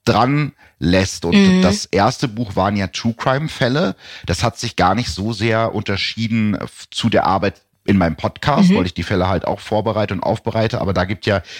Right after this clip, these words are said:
Speaker 1: die Realität die Handlung vor. Ich kann eigentlich nur noch entscheiden, wo steige ich in die Handlung ein,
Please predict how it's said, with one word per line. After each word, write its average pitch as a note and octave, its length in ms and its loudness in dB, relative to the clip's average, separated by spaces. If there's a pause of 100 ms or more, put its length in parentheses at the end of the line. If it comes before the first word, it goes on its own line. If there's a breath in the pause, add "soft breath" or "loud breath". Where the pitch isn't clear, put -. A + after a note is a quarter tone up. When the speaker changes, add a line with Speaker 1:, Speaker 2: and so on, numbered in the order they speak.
(140 loud breath)
Speaker 1:
die F#2+ 120 4
Realität G2+ 600 0
die F#2+ 120 2
Handlung G2+ 340 0
vor. D2 360 -2 (260 loud breath)
Ich - 120 -6
kann G2 200 2
eigentlich F#2 400 -2
nur G#2 200 2
noch G2 120 -4
entscheiden, G2+ 500 -2 (280 loud breath)
wo G2 180 2
steige G2 320 0
ich - 100 -16
in F#2 100 -6
die F2 120 0
Handlung F#2 340 -2
ein, G2+ 380 0